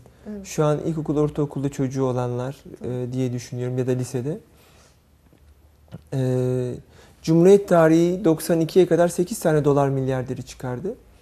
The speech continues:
Speaker 2: Fakat iki bin, e, iki, iki bin sekiz arasındaki elli sekiz tane olduk. Elli sekiz dolar milyarderimiz oldu.
Speaker 1: Hı hı.
Speaker 2: Bu da zenginleşmeden öte hani bir gelir dağılımı ile ilgili ciddi bir sıkıntı var. Hani
Speaker 1: Tabii.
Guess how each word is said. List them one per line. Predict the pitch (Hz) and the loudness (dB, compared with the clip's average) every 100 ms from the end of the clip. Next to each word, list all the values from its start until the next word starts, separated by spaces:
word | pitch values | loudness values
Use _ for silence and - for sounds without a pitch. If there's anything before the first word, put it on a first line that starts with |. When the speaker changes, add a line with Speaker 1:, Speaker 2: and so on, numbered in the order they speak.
| - - _ _ - - - | -20 -20 _ _ -20 -20 -12
Speaker 2:
Fakat | 156 175 - | -4 -4 -4
iki | 165 180 | -8 -2
bin, | 165 170 - - | 0 0 -6 -10
e, | - 156 156 151 147 147 147 147 147 147 - | 0 2 2 2 2 0 0 -2 -2 -6 -10
iki, | - 151 - | -12 -8 -6
iki | 151 170 | -4 -2
bin | 160 | -2
sekiz | 156 170 160 175 | -2 -4 -4 2
arasındaki | 151 135 - 135 135 139 175 - - - _ - - - | 2 2 -2 -4 -4 -4 -6 -8 -18 -20 _ -20 -20 -6
elli | 156 156 | -2 0
sekiz | 156 165 160 | 0 -4 -4
tane | 139 123 | -4 -4
olduk. | 117 110 - - - _ _ _ - | -6 -8 -12 -20 -20 _ _ _ -12
Elli | 135 | -10
sekiz | 135 147 156 | -6 -4 0
dolar | 143 139 135 | 2 2 0
milyarderimiz | 127 123 120 117 113 113 | -2 -4 -6 -8 -8 -8
oldu. | 113 107 110 - _ _ _ | -10 -12 -14 -18 _ _ _
Speaker 1:
Hı | 208 | -20
hı. | - - _ - - - | -20 -20 _ -20 -20 -12
Speaker 2:
Bu | - | -4
da | 226 | 0
zenginleşmeden | 180 170 170 180 180 175 180 180 240 | 4 6 6 6 4 2 0 2 2
öte | 180 - 196 | 0 -2 -2
hani | 170 160 | 0 0
bir | 151 170 - | -2 -4 -4
gelir | 131 156 180 156 | 0 4 4 6
dağılımı | 156 151 156 160 | 6 6 4 2
ile | 151 | 2
ilgili | 147 190 | 2 0
ciddi | 165 151 156 | -2 -4 -2
bir | |
sıkıntı | 139 - - 127 131 | -4 -6 -8 -8 -6
var. | 120 120 | -4 -2
Hani | 135 135 | -2 -4
Speaker 1:
Tabii. | 139 226 | -4 -6